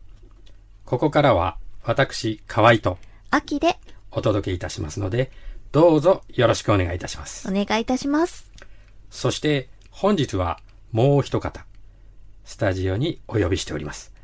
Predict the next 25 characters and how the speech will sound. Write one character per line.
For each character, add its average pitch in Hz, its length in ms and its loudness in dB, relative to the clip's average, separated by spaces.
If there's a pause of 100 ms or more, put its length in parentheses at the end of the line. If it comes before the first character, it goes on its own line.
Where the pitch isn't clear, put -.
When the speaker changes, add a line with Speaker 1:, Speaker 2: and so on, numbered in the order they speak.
(680)
Speaker 1:
こ - 140 2
の 160 280 4
ラ 110 160 4
ジ 135 140 4
オ 135 80 6
番 120 200 8
組、 82 280 -2 (260)
手 - 140 -2 (160)
塩 165 180 2
川 147 260 6
物 139 240 4
語 127 160 4
を 117 300 4
は 104 140 0
じ 90 100 0
め、 78 220 -6 (640)
手 - 100 -2 (140)
塩 165 180 4
川 151 240 8
フ 147 200 4
ォ - 20 6
ー - 20 4
ラ 92 140 4
ム 85 100 -4
や、 82 200 -10